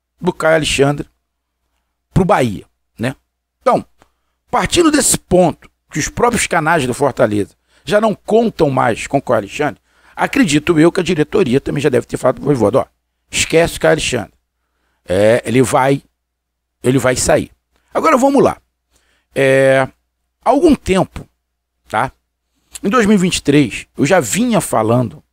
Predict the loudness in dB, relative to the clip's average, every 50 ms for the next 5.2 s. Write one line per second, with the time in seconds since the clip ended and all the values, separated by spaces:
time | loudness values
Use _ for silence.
0 | _ -6 -4 -4 -4 -2 -2 -2 -2 -2 -2 -6 -8 -12 -16 -20 -20 _ -18 -8
1 | -2 0 0 0 -2 -4 -12 -16 -20 -20 -20 _ _ _ _ _ _ _ _ _
2 | _ _ _ _ _ _ _ _ _ _ _ _ _ -4 -2 0 0 0 2 2
3 | 2 2 4 2 4 4 4 2 2 2 0 0 0 2 0 2 0 0 0 -2
4 | -2 -2 -2 0 0 0 0 -2 -2 -4 -4 -4 -2 -2 0 2 2 2 0 0
5 | -4 -12 -16